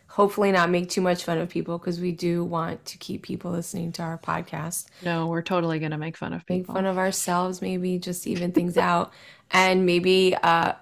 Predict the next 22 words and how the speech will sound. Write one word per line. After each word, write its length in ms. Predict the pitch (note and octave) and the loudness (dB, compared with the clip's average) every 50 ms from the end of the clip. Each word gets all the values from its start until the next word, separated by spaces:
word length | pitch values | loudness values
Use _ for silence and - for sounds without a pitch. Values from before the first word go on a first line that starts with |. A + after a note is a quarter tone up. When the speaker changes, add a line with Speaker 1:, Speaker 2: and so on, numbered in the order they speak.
| - - | -12 -4
Speaker 1:
correct 600 | - G3+ F#3+ F#3+ F#3 F#3+ A3 - - - - - - | 0 2 4 4 4 2 0 -2 -8 -18 -18 -18 -8
some 640 | - - - - F#3+ F3 - F3 F3+ F3+ G3+ G#3+ - | -4 -2 2 4 4 4 4 2 0 0 0 -2 -2
misconceptions. 1040 | - F3+ E3+ F3+ F3+ - - F#3+ F#3 - A3+ A#3 - - - - F#3 F3+ - - - _ _ _ _ _ _ _ _ _ _ _ _ _ _ _ _ _ _ - | 0 0 0 0 0 -2 -2 -2 0 0 -2 -2 -2 -4 -8 -6 -6 -8 -10 -14 -20 _ _ _ _ _ _ _ _ _ _ _ _ _ _ _ _ _ _ -4
I 440 | - E3+ E3+ E3+ E3+ F3 F3 F3 F3 _ _ - | -2 2 2 4 4 2 2 0 -4 _ _ 2
don't 480 | - A3 G#3 G#3 A3 B3+ D4 D#4+ D#4+ - _ _ | 6 6 8 8 8 6 4 2 -2 -6 _ _
ever 520 | - G3 G3 G3 F#3 G3 G3 F#3+ F#3+ F#3+ F#3+ | 2 4 4 4 4 4 4 6 6 4 4
watch 640 | F#3 F#3 F3 E3+ E3+ F3+ F3 F3 - - - - - | 4 2 4 4 2 2 0 -2 -2 -4 -4 -4 -2
reality 500 | F3 F3+ F3 E3+ E3 E3 E3 D#3+ D#3+ E3+ | 0 2 2 4 4 2 2 0 -2 -4
T 140 | - - E3 | -4 -6 -6
V. 300 | F3 - - - F#3+ - _ _ _ _ _ _ _ _ _ _ _ _ _ _ _ _ _ _ _ _ _ - | -6 -6 -6 -8 -8 -10 _ _ _ _ _ _ _ _ _ _ _ _ _ _ _ _ _ _ _ _ _ -6
So 540 | - - - - F#3 E3 - - F3 G3 F#3+ - _ _ _ _ _ _ _ _ _ - - | -2 0 4 4 4 4 4 2 0 0 -2 -6 _ _ _ _ _ _ _ _ _ -6 -2
I'm 140 | D3+ E3+ | -2 -2
kinda 240 | - - F#3 F#3 F#3+ | 0 2 2 4 4
nervous 420 | G#3 G#3+ G#3+ G#3 A3+ A#3+ A#3 A#3 - | 4 4 4 6 4 4 4 2 -2
to 80 | A3 | 0
dig 180 | G#3+ A#3 A3+ A#3+ | 2 2 4 6
into 260 | A#3 A#3 A#3 - B3 | 4 4 6 4 4
it, 200 | A#3+ A#3+ B3 A#3+ | 4 4 4 2
'cause 160 | - G3 F3+ - - | 2 2 0 2 2
I 140 | E3+ F3 F3+ | 2 2 4
don't 260 | F3+ F3+ F3+ - - | 4 2 2 0 -2
want 560 | E3+ E3 E3+ F3 F3 F#3 G3+ A3+ - - | -2 -2 -2 0 0 0 0 -2 -4 -6